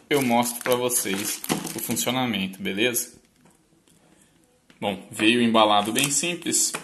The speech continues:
né? Aqui tem o C D aqui com software, né, de instalação. E aqui está o cabo aí que vai na tomada da injeção eletrônica. É, o meu, eu coloquei uma injeção M I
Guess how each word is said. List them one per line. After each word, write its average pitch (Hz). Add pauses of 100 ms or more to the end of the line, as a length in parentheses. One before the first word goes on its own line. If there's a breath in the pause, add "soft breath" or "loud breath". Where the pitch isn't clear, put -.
(160)
né? 147 (400 loud breath)
Aqui 117
tem 113
o 113
C 113
D 110
aqui 104
com 104
software, 120
né, 113
de 110
instalação. 113 (2250 loud breath)
E 139
aqui 131
está 135
o 131
cabo 104
aí 101
que 107
vai 104
na 104
tomada 101
da 98
injeção 101
eletrônica. 123 (760 soft breath)
É, 95
o 95
meu, 101
eu 98
coloquei 101
uma 101
injeção 101
M 120
I 127